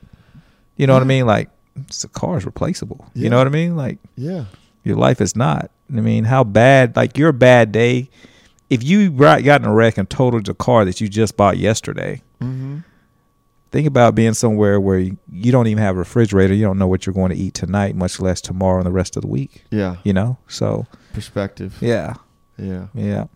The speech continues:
Speaker 1: Uh, my, uh, one of my bosses told me, I was working at A I G American General years ago, and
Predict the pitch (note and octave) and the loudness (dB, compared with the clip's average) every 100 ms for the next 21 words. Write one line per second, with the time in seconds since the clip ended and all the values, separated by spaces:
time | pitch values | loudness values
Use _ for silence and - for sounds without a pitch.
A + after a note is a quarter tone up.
0 | _ - - A#2 A2+ B2+ A#2+ A2+ G#2+ G2+ | _ -20 -4 -2 2 4 6 6 6 4
1 | G2+ C#3+ - B2+ B2+ A2 G2+ A2 A2+ G#2 | 0 -6 0 2 4 2 4 4 2 -2
2 | - G2 G2 G2 F#2 G2+ - F#2+ G2+ G#2 | -2 0 0 0 0 -2 -2 -2 0 2
3 | G2+ G2 G2+ F#2+ F#2+ F#2+ G2 G2 F#2 F#2+ | 2 2 0 2 0 -2 -2 0 0 0
4 | F#2+ F#2 F#2+ F#2 G2 G2 F#2 | -2 0 0 0 -2 -4 -6